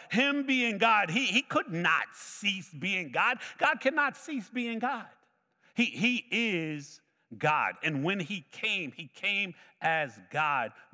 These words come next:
but he took on the form of a lowly servant and a man. He, he was the God-man.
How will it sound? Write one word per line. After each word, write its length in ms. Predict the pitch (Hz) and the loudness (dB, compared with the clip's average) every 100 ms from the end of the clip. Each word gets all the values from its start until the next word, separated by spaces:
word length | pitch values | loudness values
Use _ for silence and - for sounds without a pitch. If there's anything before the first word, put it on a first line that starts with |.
| 101 | 0
but 220 | 170 147 - - | 2 2 0 -10
he 140 | 151 - - - | -12 -12 -18 -18
took 160 | 190 165 | -12 -4
on 320 | 175 165 117 | -2 -2 -4
the 100 | 131 - _ | -8 -10 _
form 320 | 185 180 147 85 82 _ _ _ _ _ _ - | -10 -8 -8 -12 _ _ _ _ _ _ _ -4
of 300 | 127 127 110 - - | -2 -2 -6 -12 -10
a 60 | |
lowly 800 | 110 110 107 143 156 151 147 127 | -8 -8 -6 -4 -4 -6 -10 -12
servant 720 | - - - 143 107 92 87 _ _ _ _ _ _ 120 | -18 -20 -10 -10 -10 -16 -20 _ _ _ _ _ _ -4
and 520 | 127 117 101 95 87 _ _ _ _ | -4 -4 -8 -12 -16 _ _ _ _
a 80 | 92 | -14
man. 420 | 95 98 85 78 80 _ _ _ _ _ _ _ - - | -12 -12 -12 -16 _ _ _ _ _ _ _ _ -18 -2
He, 400 | 185 208 208 160 | 2 2 0 -2
he 280 | - 214 | -2 -2
was 1300 | 214 151 147 170 170 170 160 156 147 131 - - - _ _ _ | -2 -4 -2 2 4 2 2 0 -2 -6 -14 -18 -20 _ _ _
the 200 | 110 131 | -8 -6
God-man. 880 | 101 131 143 120 107 113 90 73 69 | 0 2 2 0 -4 -6 -6 -10 -18